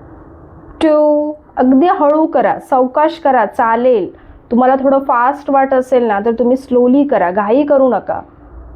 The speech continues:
एकदम स्लो करायचंय. बघा, मी तुम्हाला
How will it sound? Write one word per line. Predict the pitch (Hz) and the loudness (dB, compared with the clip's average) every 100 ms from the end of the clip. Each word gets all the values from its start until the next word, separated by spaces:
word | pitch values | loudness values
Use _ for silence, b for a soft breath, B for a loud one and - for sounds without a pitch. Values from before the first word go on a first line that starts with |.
| - - | -10 -2
एकदम | 226 240 285 330 | 0 2 2 0
स्लो | 330 277 269 | 0 0 0
करायचंय. | 269 202 175 175 165 - B B - - - - - - 202 | 0 0 -2 -4 -8 -8 B B -20 -20 -20 -20 -20 -8 -2
बघा, | 226 226 269 240 | 0 2 0 0
मी | 262 | 0
तुम्हाला | 269 262 262 294 | 0 0 2 0